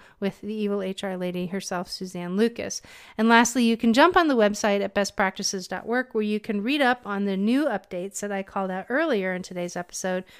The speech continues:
And this is something new that I decided to add. Just simply visit best practices dot work, click on the podcast link, and you can get this week's articles. Also, while you're there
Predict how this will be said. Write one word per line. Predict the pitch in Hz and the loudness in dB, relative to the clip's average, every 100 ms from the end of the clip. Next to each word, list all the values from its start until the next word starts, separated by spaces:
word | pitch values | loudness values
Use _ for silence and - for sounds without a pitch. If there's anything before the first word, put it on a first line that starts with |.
| - - - | -20 -18 -2
And | 208 | 2
this | 240 240 | 2 0
is | |
something | - 233 233 214 202 220 | 0 0 2 -2 -2 2
new | 226 | 2
that | 220 202 | 2 -2
I | 196 | -2
decided | 196 - 202 185 | -4 -2 -2 -2
to | 185 | -4
add. | 202 202 202 - - _ - | 0 2 0 -4 -20 _ 0
Just | 254 285 - | 6 6 6
simply | 311 269 247 | 2 2 0
visit | 226 214 214 | 0 0 0
best | 214 - | -2 0
practices | 226 208 202 - 185 | -2 -2 -2 -4 -2
dot | 196 190 | -4 -4
work, | 202 214 - | -4 -4 -10
click | - 294 294 | -4 0 2
on | 262 | 2
the | |
podcast | 226 233 220 220 208 202 226 | 0 0 0 0 -6 -4 -4
link, | 208 - | -4 -6
and | 190 | -6
you | 196 | -4
can | 214 | -4
get | 190 185 | -6 -6
this | - 180 | -8 -10
week's | - 180 - | -8 -10 -10
articles. | - 196 196 202 180 - - - _ | -4 -4 -2 -6 -8 -12 -20 -20 _
Also, | 240 339 - 359 | 10 10 10 6
while | 311 302 302 | 8 8 8
you're | 302 294 | 4 4
there | 302 202 175 | 4 4 0